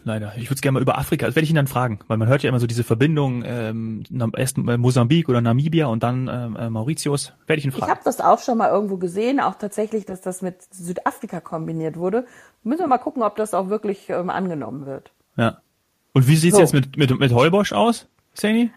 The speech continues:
Speaker 2: Also
Speaker 1: Letztes Mal
Speaker 2: Holbosch. Erklär
Speaker 1: Ja.
Speaker 2: mal nochmal für alle die, die das nicht kennen, also weil es ja auch komplett anders geschrieben wird. Wenn man das vielleicht schon mal gelesen hat, dann weiß man jetzt nicht unbedingt, wovon wir sprechen. Geschrieben wird es wie die hohle Box. <laughs> Also Holbox.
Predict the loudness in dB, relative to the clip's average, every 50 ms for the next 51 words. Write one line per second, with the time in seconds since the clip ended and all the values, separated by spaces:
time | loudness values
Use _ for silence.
0 | 0 4 4 6 6 6 4 4 6 6 6 6 6 6 4 2 0 0 -4 -6
1 | _ 0 0 4 6 6 6 6 6 6 6 6 6 4 2 2 2 2 2 4
2 | 4 4 2 2 0 0 2 2 2 2 0 -4 -12 _ _ _ _ _ -4 -2
3 | 0 0 2 2 2 2 0 0 0 0 0 0 0 -2 -4 -4 0 0 2 2
4 | 2 2 2 2 2 2 2 2 2 2 2 2 2 2 0 0 0 -4 -4 -2
5 | -2 -2 -2 -2 -4 -2 -2 -4 -4 -6 -8 -10 -6 -2 0 2 2 2 0 0
6 | -2 -2 -2 -2 -2 -2 -4 -4 -6 -6 -4 -4 -4 -4 -6 -6 -6 -4 -4 -4
7 | -2 0 0 0 0 -2 -4 -4 -4 -4 -4 -4 -2 -2 -2 -2 -4 -6 -8 -8
8 | -8 -10 -12 -10 -10 -8 -8 -6 -8 -8 -8 -10 -12 -10 -8 -8 -6 -6 -6 -8
9 | -8 -6 -6 -4 -4 -2 -2 -4 -4 -6 -10 -18 -20 -20 -20 _ _ -4 -4 -2
10 | 0 2 4 4 6 4 6 6 6 6 6 4 0 -2 -4 -8 -14 _ _ _
11 | _ -4 0 0 2 2 4 4 6 6 4 6 4 4 2 2 -2 -8 -8 -8
12 | -4 0 0 0 0 0 0 0 2 2 0 0 -2 -2 0 0 2 2 2 4
13 | 4 2 2 2 -2 -20 -2 4 6 6 6 6 6 4 2 2 2 -2 -10 -14
14 | -14